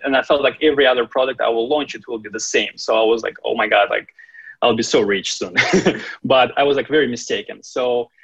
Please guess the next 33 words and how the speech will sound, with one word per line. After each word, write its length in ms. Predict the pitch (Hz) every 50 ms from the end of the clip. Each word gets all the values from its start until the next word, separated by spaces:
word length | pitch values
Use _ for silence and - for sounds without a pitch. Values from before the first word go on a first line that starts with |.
| _ _ -
the 60 | 147
next 280 | 180 226 240 233 - -
product 360 | - 151 147 151 143 143 -
w-, 160 | 131 113 127
which 160 | 127 131 - 131
I 60 | 117
tried 300 | - - 165 147 - -
to 100 | - 127
launch, 400 | 135 160 165 151 139 147 147 -
I 40 | 143
didn't 220 | 156 196 175 139
do 120 | 120 135 131
a 40 | 117
proper 320 | - - 135 - - 120
market 300 | 120 127 127 127 123 -
research. 640 | 117 123 127 - - 127 120 117 117 117 113 - - -
I, 360 | - 113 113 113 113 110 113
like, 180 | 110 110 107
I 60 | 117 117
just 200 | 113 113 113 113
jumped 260 | 135 127 123 131 -
on 100 | 117 120
it 100 | 113 -
too 200 | - - 131 120
fast, 640 | - - 123 117 117 113 113 117 113 - - - _ _ - - _ -
and 100 | 131 127
I 40 | 123
didn't 400 | 135 143 143 131 120 - - _ _ _ _ _ -
really 240 | 143 143 143 135 127
do, 640 | 120 113 131 139 139 131 131 131 131 131 127 120 127 _ _ _ _ _ _ _ _ -
uh, 160 | 139 151 151
do 260 | 135 123 190 220 - -
my, 200 | 175 170 160 156